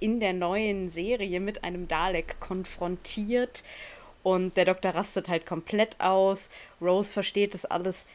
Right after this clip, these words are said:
nicht so richtig ganz. Der Doktor ist super feindselig dem Ding gegenüber und Rose entwickelt tatsächlich so ein bisschen Empathie und eigentlich, ja, die, die, die grö-, der größte Teil der Folge besteht eigentlich daraus, dass dieses Ding eben ausbricht und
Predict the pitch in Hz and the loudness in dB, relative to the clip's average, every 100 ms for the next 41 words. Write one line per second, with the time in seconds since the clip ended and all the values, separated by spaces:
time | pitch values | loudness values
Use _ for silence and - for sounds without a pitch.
0 | - 196 214 - - 185 294 - - 208 | -8 0 0 0 -4 2 0 0 -8 -8
1 | - - 160 226 302 302 294 - - - | -6 -4 0 2 2 4 2 -2 -12 -14
2 | - - - - _ _ _ _ - 190 | -20 -20 -20 -20 _ _ _ _ 0 0
3 | 202 - 202 185 170 180 - - 233 208 | 0 4 8 8 6 0 -4 -6 -2 -2
4 | 202 214 269 285 247 247 240 - 220 247 | 2 4 4 2 0 0 -2 -2 0 0
5 | 247 220 226 214 226 - 226 214 214 208 | 0 0 -4 -2 -4 -2 -2 2 2 2
6 | 190 185 190 202 - 185 196 190 175 - | -2 -2 -2 0 -2 -4 -6 -6 -6 -6
7 | 190 185 185 180 175 185 - 180 185 - | -6 -6 -6 -6 -4 -4 -4 -4 -4 -6
8 | 190 202 170 170 - - - - 175 240 | -6 -2 -2 -4 -12 -18 -12 2 6 6
9 | 269 233 233 220 214 - _ _ _ - | 6 0 2 2 0 -8 _ _ _ -20
10 | _ _ _ _ - - _ - 190 185 | _ _ _ _ -20 -20 _ -20 -4 -2
11 | 185 180 - 175 180 - 185 - 175 - | -2 -8 -10 -16 -14 -8 -8 -10 -20 -2
12 | 208 240 240 233 226 214 220 214 196 - | 2 2 2 0 2 2 2 0 -4 -6
13 | 208 - 196 202 196 196 190 196 190 185 | -6 0 -2 -2 -4 0 2 2 0 -8
14 | - 185 180 - 208 190 180 185 - 202 | -6 -6 -6 -4 -4 -2 -4 -4 -2 0
15 | 240 - 180 208 - - 185 185 | -2 -4 -2 -2 -4 -8 -8 -8